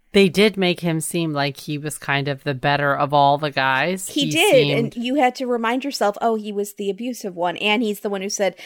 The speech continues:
Speaker 2: "Get the cow for free."
Speaker 1: Oh, yeah, he did say cow for free.
Speaker 2: But the rest of the time,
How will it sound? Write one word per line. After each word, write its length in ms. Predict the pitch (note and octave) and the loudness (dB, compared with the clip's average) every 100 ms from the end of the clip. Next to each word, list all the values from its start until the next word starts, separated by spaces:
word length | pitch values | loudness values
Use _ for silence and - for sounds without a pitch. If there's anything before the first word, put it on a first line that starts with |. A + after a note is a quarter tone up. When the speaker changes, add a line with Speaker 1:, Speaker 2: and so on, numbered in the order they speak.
| - - | -12 -6
Speaker 2:
"Get 200 | G#3 G3+ | -6 -6
the 60 | |
cow 280 | F#3+ G#3+ F#3 | -2 0 0
for 160 | - - | -4 -10
free." 420 | G#3+ G3 - _ _ _ _ - F3 _ - | -8 -8 -10 _ _ _ _ -20 -20 _ -2
Speaker 1:
Oh, 200 | F3 D3 | 2 2
yeah, 180 | C#3+ C3 | 2 0
he 140 | C#3+ | -2
did 160 | C#3+ C3+ | -2 -2
say 140 | - C3+ | -4 -4
cow 280 | - A#2+ | -2 -4
for 200 | A2+ A#2+ | -6 -14
free. 460 | B2 C#3 A#2 B2 E3 - _ _ _ _ _ _ _ _ - | -14 -12 -12 -14 -18 -20 _ _ _ _ _ _ _ _ -4
Speaker 2:
But 140 | B3+ | 0
the 60 | B3 | 2
rest 280 | C4 - - | 2 0 -2
of 60 | |
the 140 | G4 - | -4 -2
time, 360 | A#3+ G#3 A3 | -2 0 0